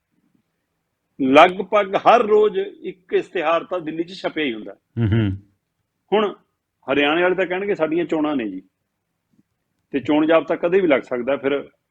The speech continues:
Speaker 1: ਸਰਕਾਰ ਨੇ ਕੋਟਾ ਰੱਖਿਆ ਹੁੰਦਾ ਕਿ ਸਰਕਾਰੀ ਖਜ਼ਾਨੇ 'ਚੋਂ ਸਰਕਾਰ ਦੀਆਂ ਯੋਜਨਾਵਾਂ ਦੇ ਪ੍ਰਚਾਰ ਦੇ ਹਵਾਲੇ ਨਾਲ ਪਾਰਟੀ ਦਾ ਪ੍ਰਚਾਰ ਕਰਨਾ।
Speaker 2: ਹੂੰ, ਹੂੰ।
Speaker 1: ਸੋ ਅਗਲੇ ਤਾਂ ਆਪਣਾ ਪ੍ਰਚਾਰ ਕਰ ਰਹੇ ਨੇ।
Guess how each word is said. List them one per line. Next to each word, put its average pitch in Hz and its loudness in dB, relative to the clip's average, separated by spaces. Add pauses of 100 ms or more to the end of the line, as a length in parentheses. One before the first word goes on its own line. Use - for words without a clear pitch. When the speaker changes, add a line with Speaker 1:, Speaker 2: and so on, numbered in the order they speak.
Speaker 1:
ਸਰਕਾਰ 139 0
ਨੇ 147 -2
ਕੋਟਾ 156 0
ਰੱਖਿਆ 139 0
ਹੁੰਦਾ 123 -2
ਕਿ 131 -2 (420)
ਸਰਕਾਰੀ 143 2
ਖਜ਼ਾਨੇ 143 0
'ਚੋਂ 139 -2 (300)
ਸਰਕਾਰ 139 4
ਦੀਆਂ 147 0
ਯੋਜਨਾਵਾਂ 139 2
ਦੇ 143 0
ਪ੍ਰਚਾਰ 127 -2
ਦੇ 135 0
ਹਵਾਲੇ 131 0
ਨਾਲ 143 -8
ਪਾਰਟੀ 147 -2
ਦਾ 139 -4
ਪ੍ਰਚਾਰ - -6
ਕਰਨਾ। - -20 (260)
Speaker 2:
ਹੂੰ, 107 0
ਹੂੰ। 107 2
Speaker 1:
ਸੋ 156 6
ਅਗਲੇ 165 6
ਤਾਂ 185 2
ਆਪਣਾ 185 0
ਪ੍ਰਚਾਰ 175 0
ਕਰ 127 2
ਰਹੇ 107 0
ਨੇ। 104 -8